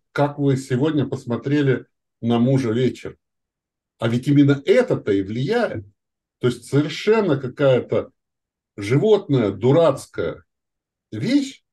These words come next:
влияет на счастье человека.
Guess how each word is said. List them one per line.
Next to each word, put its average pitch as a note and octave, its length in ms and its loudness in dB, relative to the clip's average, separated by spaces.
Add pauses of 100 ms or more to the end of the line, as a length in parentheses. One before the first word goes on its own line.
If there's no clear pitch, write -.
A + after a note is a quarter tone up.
влияет B2+ 840 -2 (600)
на G#2+ 580 -2
счастье E3+ 580 -2
человека. C3 640 -6